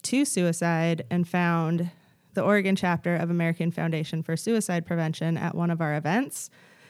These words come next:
And for me, the visual at that walk, seeing thousands of other people who were experiencing the same things I was,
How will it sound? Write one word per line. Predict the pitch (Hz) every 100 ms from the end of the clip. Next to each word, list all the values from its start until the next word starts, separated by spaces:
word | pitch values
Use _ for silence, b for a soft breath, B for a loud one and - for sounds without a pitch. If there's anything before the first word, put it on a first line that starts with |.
| b b
And | 196
for | 190
me, | 202 208 226 226
the | - 190
visual | 180 196 208 214 208 208
at | 190 185
that | 190 185
walk, | 185 175 175
seeing | - - 185 180 180
thousands | 180 170 170 185 175
of | 175
other | 170 170
people | 170 196 196 175 170 165 175 - b b b b b b b -
who | 220
were | 208 202 202 190
experiencing | - 196 - 262 254 240 220 196
the |
same | 190 202 196
things | 196 185 165
I | - 175
was, | 196 240 262 277 -